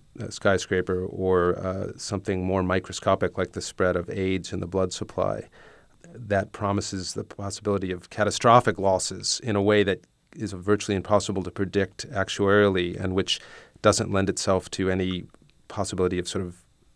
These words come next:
spreading the risk, and at least it defies easy ways of doing that, all seem to characterize this, this new stage. And one of the things that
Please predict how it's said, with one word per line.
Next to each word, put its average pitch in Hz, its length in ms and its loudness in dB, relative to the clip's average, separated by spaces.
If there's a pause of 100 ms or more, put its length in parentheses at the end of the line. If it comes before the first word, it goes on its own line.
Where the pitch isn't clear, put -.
(180)
spreading 101 520 2
the 90 80 0
risk, 90 360 -2
and 87 100 -2
at 87 340 -8
least 98 260 -2
it 95 120 -12
defies 92 560 2
easy 101 240 -4
ways 90 260 -2
of 87 60 -8
doing 87 200 0
that, 85 180 -2 (440)
all 117 180 8
seem 110 180 4
to 92 100 0
characterize 95 600 2
this, - 360 -6
this - 200 -6
new 92 180 -2
stage. - 600 -4
And 98 160 -2
one 113 100 6
of 110 60 4
the 101 60 -2
things 104 200 2
that 92 160 2